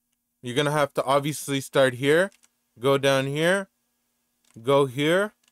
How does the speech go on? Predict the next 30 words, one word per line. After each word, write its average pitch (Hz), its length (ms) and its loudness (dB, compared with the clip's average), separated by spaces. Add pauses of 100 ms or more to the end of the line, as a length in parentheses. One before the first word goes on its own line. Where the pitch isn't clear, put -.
(840)
And 117 80 -12
you 117 60 -10
can 127 120 -18
do 135 140 0
that. 120 220 2
You 135 80 -6
could 170 140 -8
solo 180 220 2
with 170 120 0
the 165 80 -10
Tatsumaki. 156 680 -2
You - 480 -18
could - 20 -20
probably 147 300 0
place 143 280 0
one 135 160 -2
of 131 80 -4
these 127 240 -4
units 135 300 -6
down 131 240 -2
too. 143 380 0 (420)
And 127 80 -4
you 139 80 -4
could - 140 -18
place 143 280 0
one 139 240 0
unit 135 340 -4
to 120 100 -14
do 120 160 -6
damage. 107 560 -6